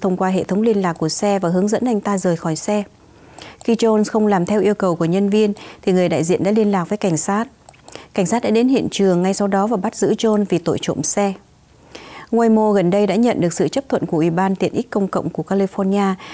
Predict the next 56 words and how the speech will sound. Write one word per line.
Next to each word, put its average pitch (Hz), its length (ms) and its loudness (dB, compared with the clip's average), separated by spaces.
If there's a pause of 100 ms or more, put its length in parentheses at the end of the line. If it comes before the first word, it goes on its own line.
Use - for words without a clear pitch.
(140)
để 170 100 2
vận 160 180 0
hành 175 300 0
đội 160 240 0
xe 202 220 -2
taxi 208 360 -2
chở 175 200 -2
khách 254 260 -6
tự 170 120 0
hành 170 340 0
ở 160 60 -4
quận 160 200 -4
hạt 175 200 -2
Los 226 240 -4
Angeles. 185 480 -2 (960)
Tuy 254 120 2
nhiên, 247 260 4
việc 208 260 0
phê 247 120 0
chuẩn 214 260 0
đã 165 80 0
vấp 285 160 -4
phải 190 180 0
một 165 180 0
số 214 140 -2
phản 185 220 -2
đối 185 220 0
từ 226 120 -4
các 240 180 -6
giới 220 120 0
chức 285 180 -4
chính 262 180 0
quyền 180 200 0
địa 160 140 -2
phương, 196 340 0 (380)
bao 202 120 0
gồm 190 180 2
có 196 80 -2
cả 208 180 0
giám 170 240 -2
sát 254 200 -4
viên 208 200 0
của 170 100 -2
quận - 240 -4
L 185 240 0
A 190 60 2
là 180 220 0
Janice 190 480 -2
Hahn. 180 360 -2 (880)
"Đây 247 140 2
là 226 80 2
một 185 180 2
quyết 294 160 -4
định 185 200 0
nguy 202 120 2
hiểm", 180 300 2